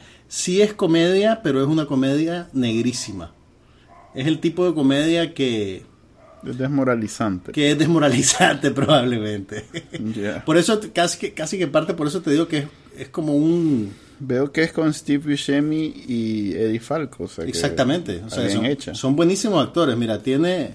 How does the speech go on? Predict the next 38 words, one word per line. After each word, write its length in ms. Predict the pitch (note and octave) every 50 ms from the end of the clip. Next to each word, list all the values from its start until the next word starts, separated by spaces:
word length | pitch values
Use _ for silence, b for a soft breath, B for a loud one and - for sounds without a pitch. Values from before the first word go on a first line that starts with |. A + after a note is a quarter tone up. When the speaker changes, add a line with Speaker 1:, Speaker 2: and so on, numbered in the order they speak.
| - b b b b b b b b b _
Speaker 1:
Eh, 220 | - E3+ - - C#3+
bueno, 220 | C#3+ C3+ B2 A#2+ A2+
Steve 200 | - - C#3+ D#3+
Buscemi, 640 | F3+ F3+ - - E3+ F3 F#3 F#3+ G3+ G3+ G3+ G3 G3 - -
Edie 200 | D3 D3+ D#3+ D#3
Falco, 540 | - - D#3 D#3+ F3+ F3+ - - G3+ G#3 G3+
que 180 | - B2+ A2+
es 120 | G#2+ G#2 A#2+
la 140 | A#2 A2+
ve-, 200 | A2+ A2+ A2+ A2+ - -
veterana 540 | - A#2 A2 G#2+ G#2+ G2 G2+ G#2 B2+ A#2+ A#2+
de 80 | A#2 A#2
Los 200 | A2+ G#2 F#2+ -
Sopranos, 460 | - F#2+ - - A2 G2+ G#2 A#2+ A#2+
por 120 | B2 C3+ A#2+
supuesto, 560 | A#2 A2 G#2 - B2+ A#2 A#2 - - D#3+ E3 E3 - b b b b b _
Carmela, 800 | - A2 G#2 - G2 G2+ G#2+ A2 A2 G#2+ G#2+ A2 A#2+ C3+ - - B B B B B B B B B B
Speaker 2:
Y 60 | C3+
Speaker 1:
Alan 260 | C3 C#3 C#3+ C#3 C#3+
Speaker 2:
la 100 | C3+ C3+
Speaker 1:
Alda, 460 | C#3+ D#3 D#3 F#3 G3+ G#3 - - - -
que 140 | - A#2+
es 80 | A#2 B2+
un 560 | C3+ C#3+ C3+ C3+ C3+ C3 B2+ B2 A#2 - - A#2
gran 240 | A#2 A#2+ A#2+ B2 B2+
actor 360 | C3 A#2+ A#2+ - C3 B2+ C3
de 200 | B2+ B2+ B2+ A#2+
ya... 440 | A2 A2+ A2+ A#2+ B2 B2+ A#2 A2 G#2 -
Un 160 | - A#2+ B2 A#2+
viejo 180 | B2+ B2 B2+
estadista, 540 | C#3 C#3 - C#3 A2 G#2+ A#2+ A#2 B2 - D3
digamos, 320 | B2+ A#2 A2 A2+ B2 C3
de 60 | C3 B2+
la 80 | A#2+
actuación 520 | A2+ - A#2+ G#2 - - A2+ A2+ C3+ D#3+ - -
en 100 | C3 A#2
Estados 420 | A2+ - - A#2 A2+ A2 A2 - A2+
Unidos, 340 | G#2+ G#2+ A2 C3 D3+ E3+